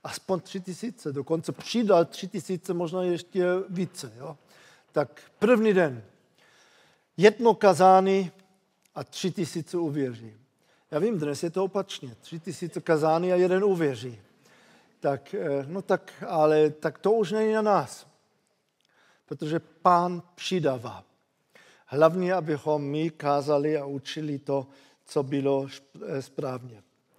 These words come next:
Teď můžeme říct na základě toho sboru, nebo toho textu, to byl zdravý, příkladný sbor. Podle toho se chceme orientovat. Ale víte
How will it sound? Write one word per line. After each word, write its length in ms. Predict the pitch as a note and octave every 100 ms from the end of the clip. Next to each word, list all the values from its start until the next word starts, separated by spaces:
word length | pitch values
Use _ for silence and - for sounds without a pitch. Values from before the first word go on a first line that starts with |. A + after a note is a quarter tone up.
| _ - _ -
Teď 280 | F#3+ - F#3
můžeme 580 | F#3 F#3 F#3 F#3 F3
říct 320 | C#3+ E3 E3+ -
na 140 | F3
základě 460 | D3+ D#3 E3+ E3 D#3+
toho 320 | E3 D3 D#3
sboru, 480 | C#3 C#3 D3 D#3+ D#3+ _ _ _ -
nebo 180 | D3+ C#3+
toho 220 | D3+ C#3
textu, 460 | C#3 C3 - D#3+ C3+ _ _ _ _
to 140 | F#3+
byl 520 | G3+ G#3+ G#3+ G#3 G#3 -
zdravý, 840 | C#3 C#3 C3 E3 G3 F#3+ G3+ G3+ G3+ _
příkladný 800 | - - F#3+ - E3+ E3 F3 D#3
sbor. 400 | C#3 C#3+ D3+ B2 - _ _ _ _
Podle 280 | - E3+ D#3
toho 360 | D3 F#3+ F#3+ F#3
se 180 | - E3
chceme 280 | - E3+
orientovat. 680 | F3+ D#3 D#3+ C3+ C3 A#2+ G#2+ _ _ _ _ _ _ _ _ _ _ _ _ _ _ _
Ale 120 | D#3
víte 260 | D#3 F3+